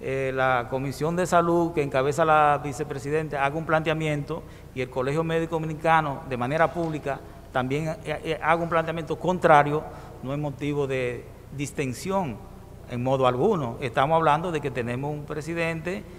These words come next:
y una vicepresidenta que son demócratas y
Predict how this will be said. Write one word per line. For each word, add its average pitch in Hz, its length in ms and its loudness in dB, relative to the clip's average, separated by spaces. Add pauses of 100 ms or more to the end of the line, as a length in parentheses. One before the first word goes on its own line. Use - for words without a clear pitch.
(220)
y 127 60 -8
una 139 180 0
vicepresidenta 147 840 -2
que 139 120 -4
son 151 180 -4
demócratas 165 640 0 (460)
y 196 160 -8